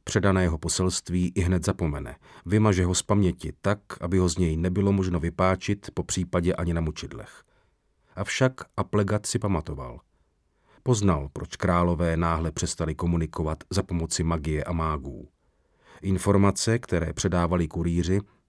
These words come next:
měly před čaroději zůstat utajeny. Králové přestali mágům důvěřovat. Přestali jim svěřovat svá tajemství. Co bylo důvodem tohoto náhlého ochlazení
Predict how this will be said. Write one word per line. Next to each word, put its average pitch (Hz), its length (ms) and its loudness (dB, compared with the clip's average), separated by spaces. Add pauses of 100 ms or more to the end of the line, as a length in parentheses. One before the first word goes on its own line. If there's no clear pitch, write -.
(160)
měly 92 240 2
před 87 240 -4
čaroději 92 440 2
zůstat 82 440 -4
utajeny. 71 500 -6 (640)
Králové 98 640 6
přestali 95 460 2
mágům 92 380 4
důvěřovat. 80 600 -2 (640)
Přestali 90 380 -2
jim 76 120 0
svěřovat 87 500 -2
svá 98 220 0
tajemství. 73 640 -6 (1900)
Co 123 120 -2
bylo 127 180 6
důvodem 110 560 6
tohoto 85 320 -2
náhlého 87 640 2
ochlazení 90 720 2